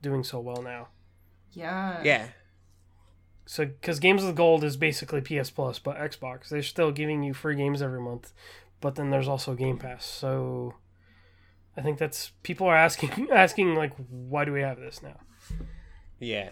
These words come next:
Speaker 1: Mm-hmm.
Speaker 3: Because if the game is six months old, I don't, I don't know if I would wanna pay, like, an extra ten bucks
Speaker 1: Mm-hmm.
Speaker 3: on top of
Speaker 2: Mm-hmm.
Speaker 3: what I'm paying for P S Plus already.
Speaker 1: Yeah.
Speaker 3: It's interesting. I don't know. We'll see what they say. They must have a plan.
Speaker 1: Yeah.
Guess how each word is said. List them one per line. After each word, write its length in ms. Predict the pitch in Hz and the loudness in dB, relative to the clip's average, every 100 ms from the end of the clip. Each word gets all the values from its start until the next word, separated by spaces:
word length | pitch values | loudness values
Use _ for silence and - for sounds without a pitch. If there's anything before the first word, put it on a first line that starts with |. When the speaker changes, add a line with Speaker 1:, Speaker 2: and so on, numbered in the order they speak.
| - | -10
Speaker 1:
Mm-hmm. 280 | 131 123 123 127 - - - - - - - - - | -10 -8 -10 -16 -18 -18 -18 -18 -18 -20 -20 -20 -6
Speaker 3:
Because 300 | 131 139 127 | -2 -2 -4
if 100 | - | -8
the 100 | 127 | -6
game 220 | 127 170 151 | 0 0 0
is 80 | |
six 240 | - 135 - | -4 -6 -6
months 160 | 107 | -6
old, 380 | 90 98 92 90 - - _ _ _ _ _ _ _ _ _ - | -4 -4 -6 -10 -18 -20 _ _ _ _ _ _ _ _ _ -12
I 100 | 117 | -12
don't, 140 | 113 - - - | -12 -16 -20 -8
I 60 | |
don't 140 | 127 110 | -4 -4
know 80 | |
if 60 | 98 | -6
I 80 | 98 | -8
would 120 | 98 | -8
wanna 200 | 98 95 | -10 -12
pay, 120 | 90 | -8
like, 120 | 95 98 | -8 -8
an 60 | |
extra 180 | 101 - | -12 -14
ten 100 | - | -14
bucks 420 | 101 - - - - _ - _ - | -12 -14 -14 -14 -14 _ -20 _ -8
Speaker 1:
Mm-hmm. 240 | 143 127 | -6 -4
Speaker 3:
on 120 | 120 | -4
top 280 | 113 131 98 | -2 0 0
of 80 | 110 | -2
Speaker 2:
Mm-hmm. 60 | 107 | -4
Speaker 3:
what 100 | 104 | -6
I'm 100 | 95 | -4
paying 220 | 104 101 | -6 -6
for 120 | 95 | -6
P 160 | 101 107 | -8 -8
S 80 | 95 | -8
Plus 240 | - 101 | -6 -6
already. 320 | 104 98 101 98 _ _ - _ | -4 -6 -8 -12 _ _ -20 _
Speaker 1:
Yeah. 260 | 180 165 151 - | 2 2 2 -4
Speaker 3:
It's 80 | 120 | -10
interesting. 340 | 110 107 104 - - | -8 -10 -10 -14 -12
I 20 | 175 | -4
don't 100 | 180 | -2
know. 140 | 139 - _ _ _ - _ - | -2 -6 _ _ _ -20 _ -16
We'll 80 | - | -6
see 80 | 160 | 0
what 100 | 175 | 0
they 80 | 127 | 0
say. 180 | 104 90 - _ _ - | -2 -6 -10 _ _ -6
They 100 | 143 | -2
must 200 | 151 147 | 0 2
have 140 | 139 | 2
a 20 | 113 | 0
plan. 200 | - 160 | -2 2
Speaker 1:
Yeah. 240 | 156 135 | 2 0